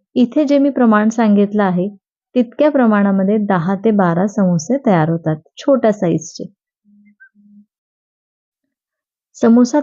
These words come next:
तळताना तेल खूप गरम नाही पाहिजे, अ, अगदी थंड म्हणजे कोमट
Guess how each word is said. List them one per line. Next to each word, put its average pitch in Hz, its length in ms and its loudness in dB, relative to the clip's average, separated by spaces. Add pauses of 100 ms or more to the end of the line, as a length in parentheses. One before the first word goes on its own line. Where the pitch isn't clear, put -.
तळताना 226 480 2 (180)
तेल 220 260 2 (180)
खूप 240 320 -2
गरम 196 240 2
नाही 196 260 2
पाहिजे, 190 460 -2 (180)
अ, 196 40 -4
अगदी 196 760 -2
थंड 196 300 4
म्हणजे 208 340 0
कोमट 208 440 2